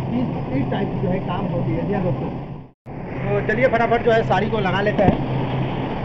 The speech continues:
ठीक है, ये हमारी जो है साड़ी अभी टोटल कंप्लीट लग चुकी है दोस्तों, बॉर्डर मिलाया जाएगा। जी हाँ, देखिए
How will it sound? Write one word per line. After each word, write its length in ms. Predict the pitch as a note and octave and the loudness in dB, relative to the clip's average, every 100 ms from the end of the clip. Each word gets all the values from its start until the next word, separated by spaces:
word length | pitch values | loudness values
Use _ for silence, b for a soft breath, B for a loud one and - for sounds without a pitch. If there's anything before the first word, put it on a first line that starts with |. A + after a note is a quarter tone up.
| - | -2
ठीक 120 | - | 2
है, 100 | A#3 - - - - - - - - - - - - - - - - - - - - - - - - - - - - - - - - - | 2 2 -4 -2 -4 -4 -4 -4 -4 -4 -4 -4 -4 -4 -4 -2 -2 -2 -4 -4 -4 0 2 4 2 0 -4 -2 0 0 0 -2 -4 -2
ये 140 | G3+ A#3+ | 2 2
हमारी 260 | G#3+ A3 | 2 0
जो 100 | G#3+ | 0
है 160 | G#3 G#3+ | 2 2
साड़ी 300 | C#3 F3+ G3+ | 2 2 2
अभी 100 | G3+ G3 | 2 0
टोटल 280 | F#3+ G3+ G3 | 0 0 2
कंप्लीट 380 | F#3 F#3+ G3+ G3 | 2 2 0 4
लग 120 | G3 | 2
चुकी 220 | - - | 2 -2
है 80 | G#3+ | 0
दोस्तों, 320 | F#3+ E3+ G#3 E3+ | 0 0 -2 -2
बॉर्डर 260 | E3 F#3 | 0 0
मिलाया 300 | F#3 F#3 F#3 | 2 6 6
जाएगा। 300 | G#3+ G#3 F#3 G#3 - | 6 4 4 2 0
जी 120 | - | 0
हाँ, 100 | F3 G#3+ F3+ - | -2 -2 -4 -4
देखिए 340 | - F#3 - | -4 -4 -6